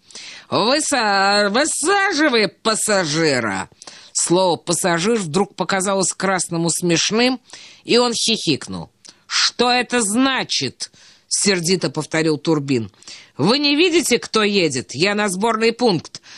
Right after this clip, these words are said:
Прошу оставить извозчика. Трогай!" "Нет, не трогай!" угрожающе сказал красный, и только тут, поморгав глазами, заметил погоны Турбина.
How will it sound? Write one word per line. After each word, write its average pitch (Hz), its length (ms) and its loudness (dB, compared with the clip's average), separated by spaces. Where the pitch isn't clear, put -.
Прошу 220 400 -2
оставить 269 580 -2
извозчика. 233 800 0
Трогай!" 196 540 0
"Нет, 226 720 2
не 165 420 2
трогай!" 202 1120 2
угрожающе 170 800 2
сказал 165 440 0
красный, 233 680 -2
и 170 120 2
только 277 380 0
тут, - 360 -2
поморгав 214 640 0
глазами, 190 760 0
заметил 233 680 0
погоны 196 520 0
Турбина. 170 640 0